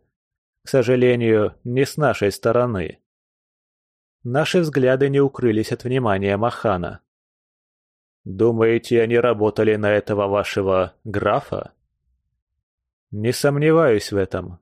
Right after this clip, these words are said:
Мы узнаем, что у Геселя было много людей в самых разных организациях большинства государств. Нетрудно сложить два и два», заметил я. «Что ж,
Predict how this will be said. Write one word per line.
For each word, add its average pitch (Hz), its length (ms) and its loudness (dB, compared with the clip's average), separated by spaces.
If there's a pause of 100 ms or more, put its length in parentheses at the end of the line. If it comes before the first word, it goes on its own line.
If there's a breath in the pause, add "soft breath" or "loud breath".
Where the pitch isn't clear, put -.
(360)
Мы 101 280 2
узнаем, 120 580 2
что 110 260 2
у 101 60 2
Геселя 110 500 0
было 110 260 2
много 107 420 0
людей 95 460 2
в - 60 -16
самых 113 360 -2
разных 110 360 -2
организациях 113 1000 -2
большинства 110 580 0
государств. 113 800 -2 (600)
Нетрудно 170 540 2
сложить 147 440 2
два 110 280 4
и 135 80 2
два», 95 420 0 (420)
заметил 113 540 0
я. 101 380 -2 (880)
«Что - 480 -4
ж, - 280 -20